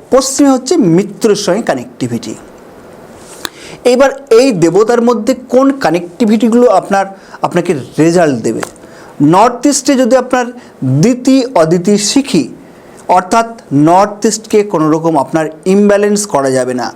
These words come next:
বাস্তুর ম্যাগনেটিক পাওয়ার। তাহলে এই দেবতাগুলো কিন্তু আপনাকে প্রচুর পরিমাণে আপনার যে ব্রেনের সেল, ব্রেনের শক্তি, আপনি সঠিক ডিসিশন নিতে পারবেন,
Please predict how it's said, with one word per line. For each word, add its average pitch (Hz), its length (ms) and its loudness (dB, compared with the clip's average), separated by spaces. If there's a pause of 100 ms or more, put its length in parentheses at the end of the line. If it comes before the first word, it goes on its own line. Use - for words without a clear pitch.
(400)
বাস্তুর 156 480 0 (460)
ম্যাগনেটিক 156 600 0 (100)
পাওয়ার। 117 280 -6 (680)
তাহলে 151 180 0 (200)
এই 247 80 2 (140)
দেবতাগুলো 196 520 2
কিন্তু 185 180 -2
আপনাকে 147 280 -2 (440)
প্রচুর 302 420 2
পরিমাণে 247 400 2
আপনার 233 240 -2
যে 220 80 2 (160)
ব্রেনের 208 300 2 (180)
সেল, 277 220 4 (640)
ব্রেনের 240 300 4 (100)
শক্তি, 269 380 -2 (140)
আপনি - 180 -2
সঠিক 214 340 -2 (120)
ডিসিশন 165 400 0
নিতে 247 200 2
পারবেন, 247 320 2